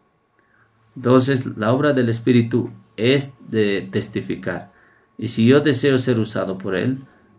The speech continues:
bueno, seré también un, uno que testifique, y Él me bendecirá y me usará. Y también hablamos de la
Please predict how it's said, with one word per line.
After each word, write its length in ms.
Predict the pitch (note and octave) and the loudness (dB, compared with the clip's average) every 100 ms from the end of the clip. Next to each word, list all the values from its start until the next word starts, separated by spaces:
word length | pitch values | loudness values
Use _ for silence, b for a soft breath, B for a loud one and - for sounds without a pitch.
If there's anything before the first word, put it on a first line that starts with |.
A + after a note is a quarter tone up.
| _ - - _ | _ -20 -20 _
bueno, 480 | - F#2+ A#2 C#3+ - - _ _ _ _ _ - | -10 -4 -2 -2 -6 -16 _ _ _ _ _ -20
seré 400 | - G2 G#2+ A#2 | -6 0 2 2
también 720 | A#2+ G2 G2 F#2+ F#2+ F#2+ - | 2 -2 -4 -4 -4 -6 -10
un, 520 | G2 G2 F#2+ - - - | -10 -8 -6 -8 -12 -8
uno 260 | G#2 G#2 G#2 | -4 -2 -2
que 100 | G2 | -4
testifique, 760 | G2+ G2 G2 - A#2+ - - B B B B _ | -6 -6 -6 -2 -2 -2 -10 B B B B _
y 240 | - G2+ G#2 | -6 2 4
Él 280 | B2 B2+ - | 4 2 -2
me 400 | G#2 G2 F#2 F#2+ - | -4 -4 -6 -10 -12
bendecirá 680 | G2+ F#2+ F#2+ F#2+ G2 G#2 B2+ | -8 -6 -4 -4 0 2 2
y 40 | B2 | 2
me 140 | G2 | 0
usará. 480 | F#2 F#2+ F#2 E2 - - _ _ _ _ - - - b b b b - | -4 -4 -4 -6 -12 -20 _ _ _ _ -20 -20 -20 b b b b -6
Y 80 | G2 | -2
también 400 | G#2 G#2 A2+ A2 | 0 2 2 2
hablamos 380 | G#2 A2 A2 | 0 0 0
de 100 | A2 | -2
la 340 | F#2 F2 F2 | -4 -6 -8